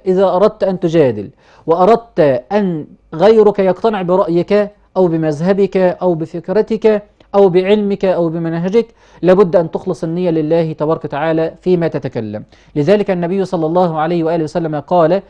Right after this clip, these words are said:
كما في صحيح البخاري من حديث عمر بن الخطاب رضي الله عنه:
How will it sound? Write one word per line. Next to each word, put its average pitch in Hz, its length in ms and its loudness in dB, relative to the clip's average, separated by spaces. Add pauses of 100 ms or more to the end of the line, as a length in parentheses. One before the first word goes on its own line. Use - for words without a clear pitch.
(260)
كما 180 180 0
في 180 140 -4
صحيح 196 260 -6
البخاري 175 380 -4
من 156 120 -6
حديث 170 360 -4
عمر 165 160 -4
بن 147 120 -6
الخطاب 160 360 -6
رضي 151 200 -2
الله 156 260 -2
عنه: 175 300 -4